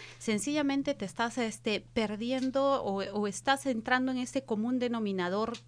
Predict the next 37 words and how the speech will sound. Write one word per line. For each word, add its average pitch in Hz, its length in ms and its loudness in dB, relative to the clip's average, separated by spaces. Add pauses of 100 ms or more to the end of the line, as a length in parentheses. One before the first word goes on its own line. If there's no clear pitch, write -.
que 208 100 0
sabemos 226 500 -2
que 202 160 -6
de 180 140 -2
cada 214 280 0
cinco 277 360 2
emprendimientos, 226 1000 -2 (180)
cuatro 254 580 2
van 196 200 -2
a 196 80 0
morir 190 320 0
en 175 140 -2
el 151 100 -4
intento, - 540 -10 (100)
¿no - 80 -10
es 196 80 -12
cierto? 247 320 -4
Muchas 196 240 -8
veces 190 320 -8
en 165 80 -4
los 156 140 -6
cinco 214 280 -4
meses 233 420 -4
o 190 60 0
antes 208 300 -2
del 233 160 0
año, 240 280 4 (440)
chao 233 220 4
emprendimiento. 185 800 0
Entonces, 254 500 -2
justamente 302 640 -2
para 208 260 -2
garantizar 185 960 0
la 175 140 -6
solvencia, 214 640 -4
la 185 240 -2
viabilidad 175 840 0